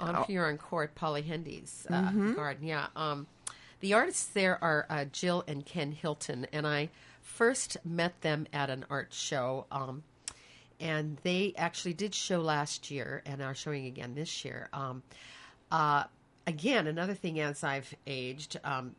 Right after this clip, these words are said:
Speaker 1: I've noticed that my children's generation is not attached to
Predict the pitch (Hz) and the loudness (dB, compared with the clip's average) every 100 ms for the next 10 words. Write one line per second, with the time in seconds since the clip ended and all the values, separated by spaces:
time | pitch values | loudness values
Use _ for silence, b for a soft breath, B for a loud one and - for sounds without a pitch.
0 | _ - 135 135 143 156 156 156 - 143 | _ -6 -6 -6 -4 -2 -2 -2 -4 -4
1 | 135 - _ _ - - _ - - - | -6 -12 _ _ -20 -20 _ -20 -20 -14
2 | 156 156 160 156 - - 196 185 156 143 | -2 2 2 0 -6 -6 -4 -2 -2 -4
3 | - 147 139 131 127 - 143 131 147 131 | -6 -6 -4 -6 -6 -8 -8 -8 -10 -8
4 | 147 147 143 - - 151 135 - - - | -6 -2 -4 -6 -8 -4 -4 -4 -12 -10
5 | 120 | -10